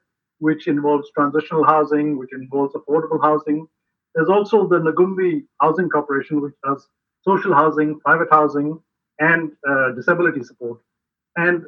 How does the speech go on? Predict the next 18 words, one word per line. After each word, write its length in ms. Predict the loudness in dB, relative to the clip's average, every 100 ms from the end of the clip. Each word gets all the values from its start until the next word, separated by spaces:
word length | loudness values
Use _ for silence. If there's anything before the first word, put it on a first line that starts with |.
| -2
all 220 | 0 0
of 60 | 2
that 180 | 2 2
they 100 | -2
do 220 | -2 0
in 140 | 0 -2
ways 360 | -2 -2 -2
that 240 | -2 -2 -2
they, 480 | -2 0 -2 -4 -8
the 120 | -16 -8
processes 560 | -6 -2 -2 -2 -8 -12 _ _ -4
enable 400 | -2 0 -2 -4
them 340 | -4 -4 -6 -6
to 260 | -6 -6 -6
keep, 240 | -6 -6 -8 _ -4
um, 340 | 0 0 -2 -8
the 80 | -10 -6
project, 320 | -6 -6